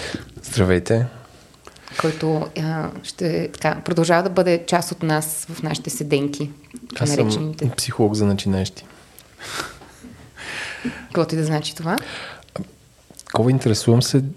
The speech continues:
Speaker 1: стигна ли нещо малко под повърхността и камон, не, не, не. Това, това е за, това е за вас, estimated, а, как се казва, esteemed professors. Така че къс-, нещо като задълбае, се обръщам към вас. Аз ще допринасям с шеги и хитрости, които съм научил от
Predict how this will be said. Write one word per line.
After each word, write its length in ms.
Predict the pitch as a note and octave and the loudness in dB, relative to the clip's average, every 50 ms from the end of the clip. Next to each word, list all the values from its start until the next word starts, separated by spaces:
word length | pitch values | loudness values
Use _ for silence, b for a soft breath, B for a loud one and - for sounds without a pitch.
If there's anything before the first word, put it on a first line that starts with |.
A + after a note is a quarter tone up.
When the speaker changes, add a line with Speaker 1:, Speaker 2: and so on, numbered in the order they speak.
| - - - - | -10 -8 -6 -4
Speaker 1:
стигна 420 | - - - - B2+ A#2+ C#3 D3+ | -4 -4 2 6 6 8 8 8
ли 100 | D3+ D3 | 8 8
нещо 280 | C#3+ C3+ C3 - - A#2+ | 8 8 6 6 4 6
малко 360 | A2+ A2+ A2+ B2 B2+ - - | 6 8 8 6 4 2 -2
под 260 | - - A2 A2 - | 4 4 4 4 4
повърхността 480 | - A2 G#2+ G2+ - G#2+ G2+ - - A2 | 4 4 4 6 6 4 2 4 2 2
и 20 | |
камон, 300 | - - G2+ F#2+ F2+ E2+ | 4 4 2 4 2 0
не, 60 | D#2 | 0
не, 80 | D2+ D2+ | -2 -4
не. 220 | C#2+ C#2 - F2+ - - | -6 -6 -8 -12 -12 -14
Това, 180 | - - - - - | -8 -8 -8 -8 -8
това 200 | - - - - | -4 -2 -2 -2
е 40 | E2+ | -2
за, 160 | F#2+ G2 G1+ G1+ - - - - - - - - - - | -4 -4 -4 -4 -4 -4 -4 -6 -8 -8 -12 -16 -20 -12
това 180 | - - G#2+ | -4 -2 -2
е 60 | G2 | 0
за 180 | F#2 F#2+ F#2+ F2 | 2 2 2 2
вас, 420 | E2 F#2+ F#2 E2+ - - - - - - | 4 4 2 2 2 -2 -6 -6 -2 -2
estimated, 680 | F#2+ - - - G#2+ G2 F#2 F#2 F2+ - F#2 F2+ - - - - - - | -2 -2 0 0 2 2 2 2 0 -2 -6 -8 -8 -12 -16 -12 -8 -6
а, 180 | - G2 G2+ - | -4 -4 -4 -4
как 220 | - - - - | -6 -6 -6 -6
се 80 | - - | -8 -6
казва, 280 | - A2 - - A2 | -4 -4 -2 -2 -2
esteemed 420 | G#2+ - - - A2+ G#2+ G2+ G2 - | -2 -2 -4 -2 0 0 0 0 -2
professors. 800 | - - G#2 - - - F#2+ - - - G2+ G2+ - - - - B B B B B B B B B B | 0 -2 -2 -2 0 -4 -4 -4 -4 -6 -6 -6 -8 -10 -10 -12 B B B B B B B B B B
Така 180 | B _ - G#2+ | B _ 0 2
че 120 | - C#3+ | 2 2
къс-, 240 | B2+ - C#3 - - - _ - C3+ | 0 2 -4 -6 -6 -6 _ -2 4
нещо 220 | A#2 A#2+ B2 - - | 4 4 4 4 2
като 140 | - B2 | 0 2
задълбае, 600 | A#2+ A#2 G#2 A2 G#2 G2+ A#2 A2+ C#3+ F3 F3+ F3+ | 2 4 4 4 4 6 4 4 4 4 2 0
се 160 | D#3 - - B2 | -2 -2 -2 -4
обръщам 400 | A2 G2+ A2 G2+ - - A2 G2+ | -2 -2 -4 -4 -2 -2 -4 -2
към 180 | - G#2 G2 | 0 -2 2
вас. 260 | A#2+ E3 E3+ E3 - | 4 2 2 2 2
Аз 280 | C#3+ B2+ - - - - | -2 -2 -2 -4 -8 -8
ще 640 | - - - - _ - - C3 A#2 A2 A2+ A2+ A2+ A2+ | -8 -8 -8 -10 _ -2 0 0 2 2 0 -2 -4 -4
допринасям 680 | A#2+ B2+ C3 A#2 - - G#2 G#2 A2 A2+ - B2 A2+ | -4 -4 -6 -4 -4 -2 2 2 2 2 2 0 0
с 120 | - - - | 0 -2 -4
шеги 500 | - - - F#2+ F2 F#2 G#2 B2+ D#3+ - | -4 -2 -2 -2 2 2 2 2 2 0
и 60 | A#2 A2 | -2 -4
хитрости, 600 | A#2 A2 - - A2+ - - - - - - - | -4 -6 -6 -6 -6 -8 -8 -12 -10 -10 -10 -6
които 200 | - - D#2 - | -4 -4 -4 -4
съм 160 | - F#2 F#2+ | -2 -2 -2
научил 380 | F#2 F#2+ F#2 F#2 - - G2+ | 0 -2 -4 -6 -6 -6 -6
от 240 | G2 - - - - | -6 -6 -8 -10 -10